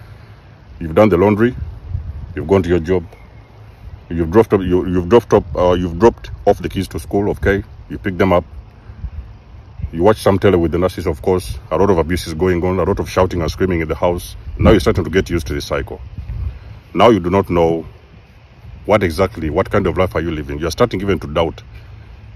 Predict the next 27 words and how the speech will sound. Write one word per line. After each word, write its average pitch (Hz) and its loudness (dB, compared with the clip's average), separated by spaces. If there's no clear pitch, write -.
that 82 -2
relationship. 82 -4
In 82 -4
most - 4
of 95 0
the 85 2
cases, 82 0
you're 92 0
going 127 6
to 117 2
experience - 0
emotional 87 2
and 85 -4
physical 85 -4
fatigue. 85 -6
You 85 -2
are 78 -2
going 92 0
to 87 -4
be 78 -4
fatigued. - -6
You 78 0
are - -2
going 85 -2
to 71 -6
get 73 -4
tired. 60 -6